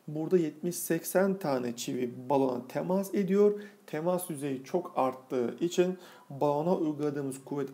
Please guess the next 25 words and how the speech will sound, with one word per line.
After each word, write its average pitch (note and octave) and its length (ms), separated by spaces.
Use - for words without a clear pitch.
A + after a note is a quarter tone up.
aynı D#3+ 400
olmasına B2 680
rağmen E3+ 380
basıncımız D3 880
küçük - 340
olduğu B2+ 420
için F3+ 320
balonu D3 320
patlatmakta C#3 840
başarısız C3+ 640
oluyoruz. A#2 440
İşte G3+ 280
basınç G#3 320
tam G#3+ 200
olarak G3+ 300
budur F3 160
arkadaşlar. C3+ 500
Aynı G3 340
kuvveti D#3+ 300
uygulasak E3 640
dahi D3 460
farklı D#3+ 400
etkilerin D#3 500
ortaya D3 500
çıktığı C3 580